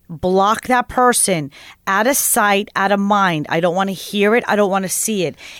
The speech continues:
If my, my husband or my, my boy, if, let's say I'm, I'm, I have a husband, so it's not. My boyfriend at the, i-, i-, is still getting stuff, and his, his ex is, is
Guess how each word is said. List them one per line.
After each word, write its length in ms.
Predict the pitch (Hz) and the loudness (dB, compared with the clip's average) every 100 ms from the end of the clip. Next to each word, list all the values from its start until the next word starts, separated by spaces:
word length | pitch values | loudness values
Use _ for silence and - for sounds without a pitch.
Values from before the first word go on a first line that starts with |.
| - | -2
If 240 | 226 - | -2 0
my, 320 | 214 208 208 - | 0 2 0 -4
my 280 | 202 202 196 | -2 0 0
husband 720 | 180 - 277 175 190 156 135 - | -2 0 0 0 -2 -2 -4 -4
or 140 | 170 | -4
my, 260 | 170 175 180 | -2 -2 -4
my 200 | 175 170 170 | -4 -2 -2
boy, 280 | - 226 - | -2 -2 -2
if, 180 | 165 - | -8 -6
let's 160 | 180 | -4
say 80 | 190 | -2
I'm, 120 | 170 - | -2 -4
I'm, 140 | 151 - _ - _ - | -14 -16 _ -20 _ -10
I 80 | 160 | -8
have 100 | 151 | -6
a 20 | |
husband, 300 | 151 147 139 | -6 -8 -8
so 100 | 139 | -10
it's 180 | 135 - | -10 -8
not. 200 | 165 - - - - - | -6 -8 -14 -18 -18 -2
My 100 | 196 | 0
boyfriend 420 | 175 262 247 202 | 2 0 0 -2
at 80 | 175 | -2
the, 60 | 180 - | -6 -8
i-, 120 | 185 | -10
i-, 200 | 185 185 - | -8 -6 -6
is 180 | 185 185 | -6 -6
still 340 | - - 233 | -8 -4 -2
getting 280 | 220 220 214 | 0 0 0
stuff, 360 | - 220 220 208 | -2 0 0 -2
and 120 | 185 | -4
his, 240 | 180 202 - | -4 -6 -8
his 440 | - - 208 214 - | -16 -8 -2 -2 -2
ex 260 | 214 - - | -4 -4 -6
is, 140 | 190 | -8
is 320 | - 180 165 | -6 -6 -8